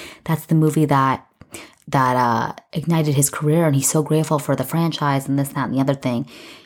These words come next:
And I'm all about, like, not biting the hand that fed you. I hate when celebrities, like, there was a period of time when Miley Cyrus was like, "Ugh, like, Hannah Montana, I can't be bothered with it."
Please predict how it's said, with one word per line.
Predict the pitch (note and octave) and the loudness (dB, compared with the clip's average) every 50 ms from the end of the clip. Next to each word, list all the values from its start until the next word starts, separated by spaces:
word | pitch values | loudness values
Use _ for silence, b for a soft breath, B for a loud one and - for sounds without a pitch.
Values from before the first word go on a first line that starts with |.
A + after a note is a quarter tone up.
| B B - | B B 0
And | E3+ G#3 | 2 4
I'm | A3 A#3 | 4 4
all | C4 C4 | 4 4
about, | G#3 F3+ D#3+ D#3 - | 4 4 2 2 0
like, | B2+ B2 | -2 0
not | - C#3+ B2 A#2+ C3 - | 2 2 2 2 0 -2
biting | - A#2 A#2+ A#2+ A#2+ | -2 -2 0 0 0
the | A2+ | -2
hand | G#2+ A#2+ A#2 A#2+ | -2 -2 -2 -2
that | B2 A2 G#2+ | -2 -2 -4
fed | - - G#2+ A2 - | -4 -6 -6 -6 -2
you. | - C3 C3 | -2 -2 0
I | B2+ A#2 | 0 -2
hate | A2+ - - C3 C3 C3 | -4 -6 -4 -4 -2 -2
when | B2 B2 C3 | 0 -2 -2
celebrities, | C3 - A#2 A2 G#2+ - A2 A2+ A#2 A2+ G#2 - | -2 -2 -4 -4 -4 -2 -2 0 0 0 0 -2
like, | A2 F2+ F2 - - _ _ | -2 -2 -2 -4 -8 _ _
there | - E3 D#3+ | 2 2 4
was | D#3+ E3 | 4 2
a | D3+ | 2
period | - C#3+ A#2 A#2 | 2 2 2 2
of | A#2+ A2 | 0 0
time | - A2 G#2 G#2+ | -2 -2 -2 -2
when | A#2 B2+ | 0 0
Miley | A#2+ F#2+ D2 F2 F2+ | 0 0 0 -2 -2
Cyrus | - - D2+ F#2 G#2 A#2 - - | -2 -4 -4 -4 -4 -4 -6 -8
was | E3+ - - | -10 -8 -6
like, | - - - - _ _ | -6 -6 -6 -10 _ _
"Ugh, | - C#3+ - - - - - - | -4 -4 -4 -6 -6 -8 -8 -10
like, | - - - | -10 -10 -10
Hannah | - - F3 D3+ D3 | -2 0 0 2 2
Montana, | C#3 - - - - - A#2+ A2+ A#2+ A#2 | 0 0 -2 -6 -8 -8 -8 -6 -4 -4
I | - C#3 | -4 -6
can't | - - - C3 | -6 -6 -8 -6
be | - - | -6 -6
bothered | - - - A#2 A#2 A#2 | -6 -6 -4 -4 -4 -6
with | - A#2 - - | -6 -10 -8 -8
it." | C3 - | -8 -8